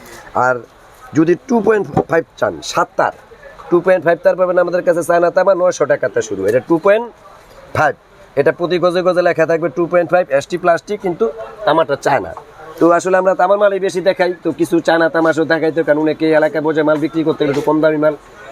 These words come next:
আর স্যাম্পল নেয়, বিক্রি করে না করে দুই চারটা স্যাম্পল নেয়, এই কারণে আমরা রেটগুলো দেখাই। এখন কিন্তু আমি তামায় আসবো, তামার মালগুলো আমি size by size by একটু দেখাবেন, মানে, একটু সামনে আসেন।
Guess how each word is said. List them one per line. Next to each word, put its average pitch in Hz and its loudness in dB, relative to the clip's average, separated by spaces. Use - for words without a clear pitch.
আর 120 0
স্যাম্পল 165 2
নেয়, 160 0
বিক্রি 214 -4
করে 220 2
না 202 2
করে 185 -4
দুই 175 -8
চারটা 175 0
স্যাম্পল 160 0
নেয়, 156 2
এই 160 0
কারণে 156 4
আমরা 147 2
রেটগুলো 147 2
দেখাই। 147 0
এখন 143 2
কিন্তু 147 2
আমি 147 0
তামায় 170 2
আসবো, 90 -8
তামার 190 2
মালগুলো 190 0
আমি 180 0
size 170 -2
by 170 2
size 160 0
by 165 2
একটু 165 -2
দেখাবেন, 160 2
মানে, 151 2
একটু 139 -4
সামনে 147 0
আসেন। 101 -2